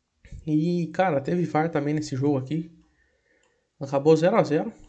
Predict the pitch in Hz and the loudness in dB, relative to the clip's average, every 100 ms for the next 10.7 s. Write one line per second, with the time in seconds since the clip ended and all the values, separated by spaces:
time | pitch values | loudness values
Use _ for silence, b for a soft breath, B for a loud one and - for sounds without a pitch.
0 | b b b _ _ _ _ 135 156 143 | b b b _ _ _ _ -6 -2 -2
1 | 131 131 147 160 147 156 160 156 156 151 | -4 -4 -4 -2 0 0 0 -2 -2 -2
2 | 180 151 - - 135 127 123 127 - _ | -2 -4 -8 -10 -8 -8 -10 -14 -16 _
3 | _ _ _ _ _ _ - 151 151 156 | _ _ _ _ _ _ -4 -2 2 2
4 | 165 135 131 143 131 127 143 131 131 165 | 2 0 0 -2 0 2 0 0 -4 -4
5 | - - _ _ _ _ _ _ 139 135 | -8 -20 _ _ _ _ _ _ -4 -4
6 | 131 139 180 175 139 151 170 147 139 156 | 0 0 0 0 0 0 0 0 -2 0
7 | 175 160 170 151 160 151 131 165 185 - | 2 2 2 4 2 2 -2 -6 -6 -12
8 | 135 127 139 139 143 143 131 143 214 269 | -8 -8 -8 -8 -8 -8 -8 -6 -2 0
9 | 262 262 269 269 262 247 185 143 131 135 | 2 2 2 0 0 -2 -2 -2 -2 -2
10 | 131 143 160 139 135 196 | 0 2 2 2 -2 -2